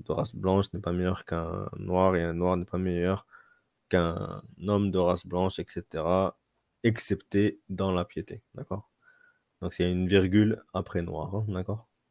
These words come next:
Et excepté dans la piété, c'est tout seul. Euh... donc, du coup, en fait, il n'y a pas de supériori-, supériorité par rapport à la couleur de peau.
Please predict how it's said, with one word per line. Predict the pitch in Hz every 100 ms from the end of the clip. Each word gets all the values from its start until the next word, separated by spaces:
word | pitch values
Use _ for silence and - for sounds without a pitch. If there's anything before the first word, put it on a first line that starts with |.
| _
Et | 95 98 -
excepté | 101 - - - 104 - _
dans | 92
la | 87
piété, | - - 104
c'est | - 113
tout | 101
seul. | - 101 - _ _ - - - - - _ _ -
Euh... | 85 85 78 - - - - _ _ _ _ _ _ _ _ _ _ _ _ _ _ _ _ _ _ _ _ _ _ _ _ _ _ - - _ _ -
donc, | 107 101
du | 98 104
coup, | - 131
en | 87 95
fait, | 117 117
il | -
n'y |
a | 90
pas | 104
de | 98
supériori-, | - 92 98 90 85 - _ -
supériorité | - 104 101 95 90 90 98
par | 95 90
rapport | 87 104 95 -
à | 92 90
la | 87
couleur | - 98 87
de | 90
peau. | 92 87